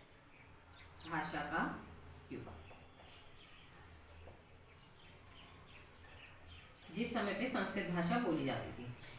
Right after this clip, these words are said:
ठीक है, तो ये एक अन्य नाम है। बाकी इसे किस समय बोला जाता था? प्राचीन भारतीय आर्य भाषा का ये जो युग था, उस समय संस्कृत भाषा को बोला जाता था। और प्राचीन भारतीय आर्य भाषा युग को ही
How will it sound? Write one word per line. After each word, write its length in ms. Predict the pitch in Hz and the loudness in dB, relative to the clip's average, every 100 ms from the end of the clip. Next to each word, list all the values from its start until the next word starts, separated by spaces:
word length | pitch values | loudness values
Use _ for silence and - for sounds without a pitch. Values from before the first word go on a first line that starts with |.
| - | -2
ठीक 140 | 233 277 | 6 12
है, 140 | 262 - - - | 12 10 0 0
तो 260 | 233 233 240 | 8 12 12
ये 180 | 214 269 | 12 12
एक 340 | 277 294 294 202 | 12 10 10 8
अन्य 200 | 196 208 | 10 12
नाम 280 | 208 196 | 12 10
है। 180 | 214 233 226 - - - - | 10 6 6 2 -4 -8 12
बाकी 360 | 196 - 254 277 - - | 12 12 12 8 6 2
इसे 240 | 226 - 277 330 - - - | 2 10 12 12 10 2 0
किस 180 | 254 254 | 4 8
समय 220 | 294 277 262 | 10 12 12
बोला 200 | 247 247 | 12 12
जाता 340 | 240 226 220 | 12 12 10
था? 160 | - - - - - | 12 12 12 6 4
प्राचीन 500 | - - - 269 330 | 12 12 12 12 12
भारतीय 540 | - - - 254 262 - | 12 12 12 12 12 12
आर्य 200 | - 214 | 12 12
भाषा 340 | 214 208 208 226 | 12 10 12 12
का 120 | 247 | 12
ये 140 | 233 233 | 12 12
जो 140 | 240 | 10
युग 280 | 190 190 - | 10 8 6
था, 220 | 175 170 - - - - | 4 4 2 -4 -6 4
उस 180 | 285 311 | 10 12
समय 280 | 294 233 247 | 12 12 12
संस्कृत 380 | 320 190 - 208 | 10 8 8 8
भाषा 280 | 190 170 170 | 10 10 12
को 100 | 170 | 10
बोला 260 | 202 180 151 | 12 12 12
जाता 260 | 123 123 - | 12 8 4
था। 160 | 131 127 - - | 4 4 2 12
और 220 | 143 - - | 12 12 12
प्राचीन 500 | - - - 320 330 | 12 12 12 12 12
भारतीय 300 | - - 226 | 12 12 12
आर्य 300 | - - 208 | 12 12 12
भाषा 300 | 214 208 - 202 | 10 8 8 8
युग 280 | 196 190 | 8 6
को 100 | 175 175 | 8 8
ही 180 | 220 | 12